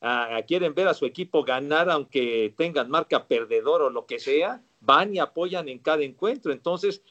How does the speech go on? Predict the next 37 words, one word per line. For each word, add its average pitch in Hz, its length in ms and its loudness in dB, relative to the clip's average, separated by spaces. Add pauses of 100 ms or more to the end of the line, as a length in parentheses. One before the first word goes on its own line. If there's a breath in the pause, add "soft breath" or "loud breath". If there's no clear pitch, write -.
(220)
eh, 131 220 2
creo 202 260 4
que 190 120 4
era 160 400 4 (280)
como 175 140 2
estaban 226 340 2
las 156 140 0
circunstancias, 180 920 0 (140)
era 202 160 2
un 233 80 -2
juego 214 360 4
que, 139 260 4
estando 190 640 2
Jalen 160 480 0
Hurts 180 400 0 (200)
todavía 170 400 4
en 175 80 -4
el 147 120 -2
terreno, 151 440 2
tenían 180 320 -2
una 190 160 0
muy 180 160 -4
buena 180 180 -2
oportunidad 127 800 0 (220)
de 113 120 2
llevarse 131 380 2
la 113 100 2
victoria. 151 480 2
Sin 143 160 -4
embargo, 170 340 2
con 143 160 0
este 139 220 -2
muchacho, 151 480 0
pues, 120 140 -8
estaba 156 260 2
tan 120 180 -2
oxidado, 139 680 2